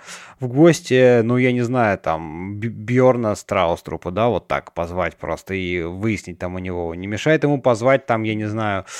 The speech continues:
ну, в общем, разных крутых чуваков, таких просто действительно там, и, и, и в том числе там и из Англии, да. А, и абсолютно нормально с ними, естественно, пообщаться, и никаких проблем нет. Поэтому, друзья, не стесняйтесь, не бойтесь этого, вот о чём мы тут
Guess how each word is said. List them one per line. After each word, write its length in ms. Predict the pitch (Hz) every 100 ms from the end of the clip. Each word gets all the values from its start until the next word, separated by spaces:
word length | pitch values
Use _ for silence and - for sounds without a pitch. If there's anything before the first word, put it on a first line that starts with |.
| - - - _
ну, 260 | 139 147 120 123
в 80 |
общем, 480 | 151 131 127 101 107
разных 400 | 127 151 151 123
крутых 380 | - 135 - 147
чуваков, 640 | - 131 123 156 180 196 -
таких 420 | 139 - 143 -
просто 360 | 123 120 -
действительно 760 | 110 104 143 117 107 101 98 92
там, 260 | 90 92 95
и, 40 |
и, 400 | 101 85 113 135
и 160 | 156 -
в 60 |
том 160 | - 147
числе 380 | - - 131 123
там 240 | 110 101
и 60 | 101
из 160 | 98 110
Англии, 400 | 156 143 120 101
да. 280 | 101 143 - - - - -
А, 480 | 110 117 120 113 - -
и 320 | - 117 143 147
абсолютно 360 | - 220 214
нормально 360 | 175 156 208 190
с 120 | -
ними, 200 | 175 170
естественно, 560 | 139 131 165 - 131 123
пообщаться, 800 | 135 131 - 185 214 - 202 -
и 600 | - 139 147 151 143 131
никаких 440 | 120 120 123 - -
проблем 360 | 120 117 131
нет. 180 | 110 87 -
Поэтому, 580 | 101 - 117 113 107 92
друзья, 500 | 101 104 117 127 98
не 200 | 104 127
стесняйтесь, 760 | - 135 151 185 196 147 -
не 180 | 131 127
бойтесь 480 | 120 165 175 143 127
этого, 220 | 120 113
вот 200 | 107 104
о 60 | 98
чём 220 | - 107
мы 320 | 101 95 98
тут 200 | - -